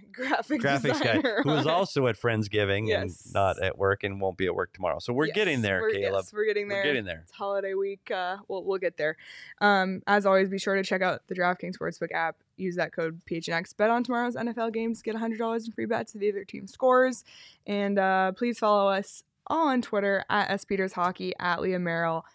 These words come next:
Speaker 1: at Craig S Morgan, and at P H N X underscore Coyotes. The bet is still on for this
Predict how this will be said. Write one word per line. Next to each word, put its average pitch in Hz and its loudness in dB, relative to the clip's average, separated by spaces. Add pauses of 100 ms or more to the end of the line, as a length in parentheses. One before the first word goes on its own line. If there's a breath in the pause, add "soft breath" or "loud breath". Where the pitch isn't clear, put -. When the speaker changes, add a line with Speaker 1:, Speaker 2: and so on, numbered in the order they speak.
(200 soft breath)
Speaker 1:
at 196 2
Craig 185 2
S 180 -2
Morgan, 175 0
and 165 -2 (300)
at 202 2
P 220 0
H 196 -4
N 175 -2
X 175 -4
underscore 190 -2
Coyotes. 220 2 (260 loud breath)
The 180 -4
bet 175 0
is 180 -10
still 175 -6
on 196 2
for 202 -8
this 180 -12